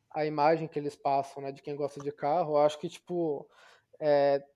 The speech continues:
fica um pouco melhor <laughs> do que se eles estivessem fazendo isso na rua, entendeu? Porque quem vê de fora e tudo mais, imagina, né, que a internet, tipo, qualquer criança de quinze, quatorze anos, assim, que gosta de carro já, até mais novo, né, tem acesso a tudo isso e,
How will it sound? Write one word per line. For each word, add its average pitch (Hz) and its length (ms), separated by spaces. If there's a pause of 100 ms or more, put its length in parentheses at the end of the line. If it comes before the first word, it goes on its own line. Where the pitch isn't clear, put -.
(300)
fica 185 240
um 180 40
pouco 185 280
melhor 180 340
<laughs> - 340
do 165 100
que - 80
se - 80
eles 170 80
estivessem 156 260
fazendo 156 280
isso 160 120
na 156 100
rua, 147 240
entendeu? 143 360
Porque 139 560 (340)
quem 165 140
vê 160 140
de 151 100
fora 151 420
e - 20
tudo 151 200
mais, 160 180
imagina, 175 500
né, 156 100
que 151 120
a 160 40
internet, 156 540
tipo, 147 440 (500)
qualquer 160 460
criança 151 460
de 143 140
quinze, 147 380
quatorze 143 400
anos, 143 200
assim, 147 100
que 151 140
gosta 143 240
de 143 100
carro 135 420
já, 135 140
até 208 180
mais 247 180
novo, 170 300
né, 151 140 (360)
tem 170 160
acesso 160 480
a - 40
tudo 175 260
isso 226 680
e, 160 760